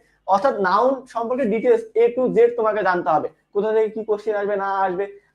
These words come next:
আবার এগুলো পড়ার পরে এগুলো বিগত বছরের যে কোশ্চেন, সেগুলো পড়তে হবে। বিশ্ববিদ্যালয় ভর্তি পরীক্ষার কনজাংশন, ইন্টারজেকশন তোমার দরকার নাই আপাতত, তো এগুলো দরকার। <coughs> এখন হচ্ছে এগুলোর যে বিগত বছরের কোশ্চেন, এটাও কিন্তু জানা লাগবে। এখন বিগত বছরের প্রশ্ন বলতে কোনটা বোঝায়?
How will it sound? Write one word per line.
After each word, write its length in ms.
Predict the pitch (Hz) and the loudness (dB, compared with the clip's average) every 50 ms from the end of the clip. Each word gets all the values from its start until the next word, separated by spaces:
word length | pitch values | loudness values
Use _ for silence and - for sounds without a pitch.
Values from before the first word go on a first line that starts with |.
| - | 0
আবার 360 | - 233 226 247 285 277 - 220 | 2 6 6 6 6 4 2 0
এগুলো 340 | 233 226 262 269 285 285 - | 0 2 4 4 2 2 2
পড়ার 260 | 247 - - 196 - | 2 4 4 4 2
পরে 300 | - 202 190 208 254 254 | 2 2 4 4 4 4
এগুলো 260 | 240 220 202 240 254 226 | 2 2 2 4 2 2
বিগত 320 | 185 214 202 226 240 254 | 2 0 -2 -2 -2 -2
বছরের 320 | 254 254 247 262 262 254 | -2 -2 -2 -2 -4 -4
যে 80 | 240 254 | -4 -6
কোশ্চেন, 380 | 254 220 202 196 - 294 403 - - - _ - | -2 -4 -4 -2 -4 -6 -6 -8 -12 -20 _ -4
সেগুলো 240 | 233 226 233 233 208 | 0 2 2 4 4
পড়তে 240 | 196 185 - - 156 | 2 0 0 0 -2
হবে। 160 | 143 139 156 | -2 -2 -2
বিশ্ববিদ্যালয় 440 | 165 196 196 247 247 254 262 269 226 | -4 -4 -2 -2 -2 2 2 2 2
ভর্তি 160 | 233 233 240 | 2 0 0
পরীক্ষার 300 | 233 247 247 233 240 233 | -4 -4 -4 -4 -6 -8
কনজাংশন, 240 | 220 226 226 226 226 | -8 -8 -8 -8 -8
ইন্টারজেকশন 420 | 214 208 220 208 202 196 208 202 | -6 -6 -6 -6 -8 -8 -10 -10
তোমার 180 | 196 196 196 180 | -8 -6 -4 -4
দরকার 240 | 180 180 180 175 170 | -4 -4 -6 -8 -10
নাই 120 | 190 208 | -8 -8
আপাতত, 440 | 185 180 175 175 175 - 302 294 - _ _ _ _ _ _ _ _ _ _ | -4 -4 -4 -4 -2 -2 -4 -4 -6 _ _ _ _ _ _ _ _ _ _
তো 180 | - 226 233 226 | 2 2 2 4
এগুলো 260 | 240 254 254 247 233 | 2 2 6 6 6
দরকার। 260 | 202 180 165 147 156 - - | 6 6 4 2 -2 -4 -4
<coughs> 340 | - - - 254 - - | -4 -4 -4 -6 -6 -2
এখন 220 | 294 311 311 302 311 | -2 0 0 0 -4
হচ্ছে 460 | 269 - - 240 - - - - _ _ _ - | -4 -2 -2 -2 -2 -2 -6 -14 _ _ _ 2
এগুলোর 360 | 220 247 247 277 285 311 285 | 4 4 4 4 2 2 2
যে 80 | 311 269 | 2 0
বিগত 340 | 208 240 233 262 269 285 | 0 0 0 0 0 0
বছরের 340 | 277 269 277 277 285 285 269 | 0 0 2 2 2 2 2
কোশ্চেন, 400 | 254 220 208 202 - 269 339 415 - _ _ _ _ - | 0 -2 -4 -4 -6 -8 -8 -8 -10 _ _ _ _ -4
এটাও 300 | 220 226 226 269 269 277 | -4 -2 0 0 -2 -2
কিন্তু 380 | 285 262 247 220 277 320 415 - - _ _ _ - 170 | -2 -2 -6 -4 -4 -6 -6 -8 -12 _ _ _ -10 -2
জানা 240 | 165 180 190 214 214 | 0 0 0 2 2
লাগবে। 300 | 202 180 156 151 147 - _ _ _ _ - | 0 0 0 -2 -10 -14 _ _ _ _ -6
এখন 220 | - 220 262 247 196 | -4 -2 -2 0 0
বিগত 320 | 208 226 220 277 262 311 | -2 0 -2 -2 2 2
বছরের 480 | 311 294 311 302 311 302 311 311 285 254 | 2 2 0 -2 -2 -2 -2 -2 -2 -2
প্রশ্ন 280 | 262 254 254 262 285 | -4 -6 -4 -6 -6
বলতে 240 | 262 226 202 226 277 | -4 -4 -4 -4 -4
কোনটা 340 | 277 285 294 269 254 277 254 | -6 -4 -6 -2 -2 -2 0
বোঝায়? 320 | 208 185 147 - - - | 0 -2 -2 -4 -6 -6